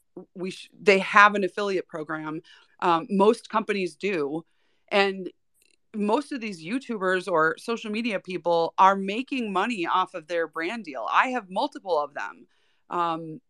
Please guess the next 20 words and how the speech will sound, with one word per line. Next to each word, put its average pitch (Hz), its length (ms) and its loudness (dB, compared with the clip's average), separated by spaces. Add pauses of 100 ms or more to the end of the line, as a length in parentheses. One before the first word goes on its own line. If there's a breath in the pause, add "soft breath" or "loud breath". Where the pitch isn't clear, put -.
(100)
you 208 140 -4
know, 190 180 0
it's 208 180 -6
not 240 220 0
a 269 80 0
dirty 202 560 -4
<laughs> - 100 -16
thing. 247 280 -2
It's 202 360 -2
not 254 340 6
like, 247 220 4 (760 soft breath)
like, 233 220 6
that's 247 240 8
what 277 100 0
we're 269 140 2
supposed 247 240 -6
to 240 60 -12
be 233 120 0
doing. 285 360 0
We're, 196 220 -2